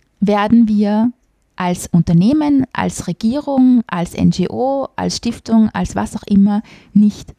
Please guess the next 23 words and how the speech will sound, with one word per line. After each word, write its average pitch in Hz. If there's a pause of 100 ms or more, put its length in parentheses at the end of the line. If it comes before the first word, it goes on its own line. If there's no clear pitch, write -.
alleine 165
lösen 147
können. - (340)
Und 196
die 202
Zeit 214
rennt 196
uns 240
davon 226
bei 220
gewissen 220
Themen, 226
wenn's 202
um, 190
äh, 196
Klimaschutz, 240
Klimakrise, 220 (440)
Biodiversitätsthemen 220
et 202
cetera 226
geht. 214 (520)
Und, 214
ähm, 196